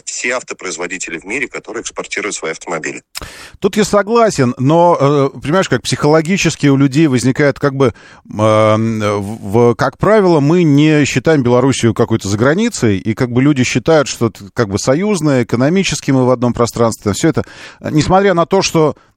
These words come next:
Speaker 2: э, по-настоящему ты абсолютно прав, это другой рынок, там другая валюта, другие пл-, другая платежеспособность клиентов, другая, э, цена, цена денег другая абсолютно там. Это в-, всё разное. Но вот психологически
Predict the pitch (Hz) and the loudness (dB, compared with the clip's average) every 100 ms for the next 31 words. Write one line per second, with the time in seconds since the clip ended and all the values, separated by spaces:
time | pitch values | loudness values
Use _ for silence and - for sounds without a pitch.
0 | - 110 107 107 104 123 131 139 170 214 | -4 0 2 2 0 -2 0 2 2 2
1 | 180 139 131 117 151 156 147 143 113 98 | 0 0 0 0 0 0 0 0 0 0
2 | 135 156 123 147 117 127 110 113 151 156 | -2 -2 0 0 2 4 4 4 2 2
3 | 139 104 98 113 127 170 110 104 120 156 | -2 -4 -2 0 2 2 2 2 4 4
4 | 139 120 107 123 160 143 120 107 123 156 | 4 2 2 0 0 0 -2 0 0 0
5 | 143 110 113 92 117 143 127 107 - 110 | -2 -4 -4 -2 -2 0 0 -2 -2 -2
6 | 107 131 143 120 101 101 113 131 160 135 | 2 2 2 0 -2 -2 0 2 4 2
7 | - - - - 107 104 104 104 127 139 | -2 -20 -14 -2 2 4 2 0 2 4
8 | 160 151 - 135 156 156 104 143 143 135 | 4 0 -2 0 2 0 0 2 2 2
9 | 110 131 123 131 113 107 - 120 113 104 | 2 2 4 4 4 2 2 2 2 0
10 | 95 85 78 67 _ - - - 120 156 | -4 -4 -6 -8 _ -20 -8 -4 -2 -4
11 | - 131 - 190 147 110 90 87 139 170 | -6 -8 0 2 2 0 -2 -2 0 0
12 | 170 - 143 156 156 165 220 160 - 113 | -2 -4 -2 0 0 0 -2 -4 -2 -4